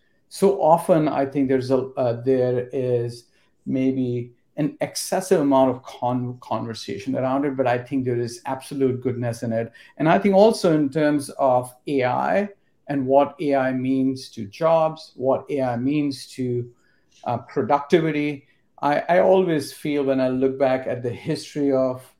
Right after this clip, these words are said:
uh, industrial revolution, every time there's been an innovation, there's been fears associated with what it's going to displace.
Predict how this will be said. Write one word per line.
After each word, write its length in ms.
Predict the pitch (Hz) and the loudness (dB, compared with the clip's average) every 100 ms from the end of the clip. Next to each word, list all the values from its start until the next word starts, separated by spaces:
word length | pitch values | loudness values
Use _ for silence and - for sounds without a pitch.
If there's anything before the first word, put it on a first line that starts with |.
| _ _ _ - | _ _ _ -6
uh, 40 | 135 | -4
industrial 640 | 160 143 139 135 - 131 | -2 0 2 0 -4 -4
revolution, 640 | 127 120 123 123 120 135 - - | -2 -2 -2 -2 -2 -4 -4 -4
every 260 | 170 180 | 0 0
time 300 | 180 156 147 | 2 0 0
there's 200 | 135 135 | 0 0
been 200 | 131 135 | 0 -4
an 120 | 127 | -4
innovation, 640 | 123 123 123 120 117 127 117 | -4 -4 -4 -4 -6 -8 -6
there's 260 | 123 117 | -6 -6
been 300 | 120 131 123 | -8 -6 -6
fears 640 | 120 - - 147 139 131 127 | -8 -12 -6 -2 2 2 -2
associated 720 | 117 135 123 131 127 127 113 | -6 -8 -8 -6 -4 -4 -4
with 240 | 120 113 - _ _ | -4 -6 -8 _ _
what 560 | 135 131 131 139 143 - | -4 2 8 8 6 -4
it's 340 | 151 131 131 - | -6 -4 -4 -10
going 460 | - 135 127 123 120 | -2 0 0 -2 -6
to 100 | 113 | -8
displace. 960 | 101 117 - - 131 - 127 - - | -8 -10 -12 -8 -6 -6 -10 -14 -20